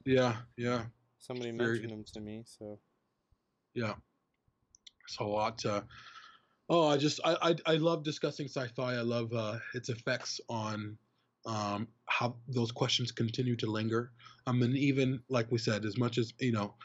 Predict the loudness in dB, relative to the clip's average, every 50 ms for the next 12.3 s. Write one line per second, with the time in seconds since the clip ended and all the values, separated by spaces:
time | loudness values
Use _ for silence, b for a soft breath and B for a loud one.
0 | B B B B _ 2 4 4 4 6 6 8 8 8 6 2 _ _ 2 4
1 | 4 4 4 4 2 2 2 0 -2 _ _ _ _ _ _ _ _ _ _ 2
2 | 2 2 4 6 6 8 8 6 4 4 4 4 6 6 2 -2 -2 _ _ 2
3 | 2 2 0 -2 0 0 2 4 4 4 4 4 2 0 0 0 -2 -2 0 0
4 | 0 0 2 2 4 4 4 4 2 0 0 -2 -4 -4 -4 -2 -2 -2 0 2
5 | 0 0 2 2 0 0 0 -4 B B B B B B 0 4 6 6 6 6
6 | 4 2 2 4 2 2 2 2 2 2 2 4 2 0 -2 -2 -2 -2 -2 0
7 | 0 0 2 4 4 6 6 4 4 2 0 0 0 0 2 2 0 0 -2 -4
8 | B B B B B B B _ 0 0 0 2 2 2 2 4 2 2 4 2
9 | 2 0 -2 -2 -2 0 0 2 2 4 4 4 4 4 2 2 0 0 -4 -4
10 | -2 0 0 2 2 0 -2 -2 -2 -2 -2 -2 -2 -2 0 0 2 2 2 0
11 | 2 4 6 6 8 8 6 4 4 4 2 0 -2 0 2 0 2 4 4 2
12 | 2 2 0 -2 -10 -14